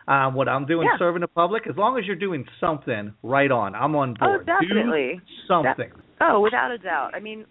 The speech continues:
Speaker 2: I mean, I've always thought that stand-up and comedy is a really great way to, like, make people more open to listen to a different point of view and maybe rethink something,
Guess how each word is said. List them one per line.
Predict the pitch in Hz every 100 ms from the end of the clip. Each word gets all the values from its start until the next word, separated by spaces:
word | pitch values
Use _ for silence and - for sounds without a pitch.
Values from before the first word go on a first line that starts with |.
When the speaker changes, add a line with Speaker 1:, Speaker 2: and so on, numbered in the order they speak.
| -
Speaker 2:
I |
mean, | 202 196
I've | 196
always | 214 208 202
thought | 190
that | 160 160
stand-up | 165 156 170 160
and | 156
comedy | 147 147 160
is | 147 135
a | 131
really | 135 147 147 139
great | 123 135 131
way | 143 131 131 127
to, | 139
like, | 131 131 - - - _
make | 156 147
people | - - 143
more | 147 139 98
open | 131 139 123
to |
listen | 117 - 160 139
to |
a | 120
different | 127 - 123
point | 131 123
of | 117
view | 120 123
and | 120
maybe | 120 123
rethink | 120 123 - 113 - -
something, | - - 67